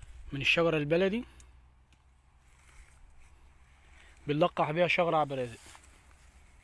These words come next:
بتجيب الزهرية البلدي الفاتحة، اللي هي حبوب اللقاح، الش-، الزهرية الفاتحة اللي زي كده. أهي.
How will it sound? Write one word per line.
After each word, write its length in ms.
بتجيب 260
الزهرية 420
البلدي 440
الفاتحة، 460
اللي 160
هي 100
حبوب 220
اللقاح، 360
الش-، 320
الزهرية 380
الفاتحة 320
اللي 120
زي 200
كده. 200
أهي. 100